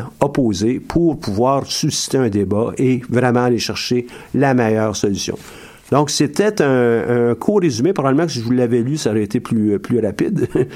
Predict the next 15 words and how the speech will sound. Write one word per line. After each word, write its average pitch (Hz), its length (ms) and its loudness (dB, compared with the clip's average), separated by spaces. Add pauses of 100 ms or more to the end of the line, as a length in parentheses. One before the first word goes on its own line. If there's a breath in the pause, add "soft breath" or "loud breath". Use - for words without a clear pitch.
<laughs> - 380 -12
Mais, 170 300 6
euh, 135 160 4
c'est 143 120 0
un 135 80 2
court 202 200 0
résumé, 135 560 2 (420)
euh, 98 320 -4
dans, 110 320 0
dans 113 140 0
mon 120 280 0 (320 loud breath)
vocabulaire 113 800 -2
à 95 60 0
moi, 160 180 2
là, 160 100 0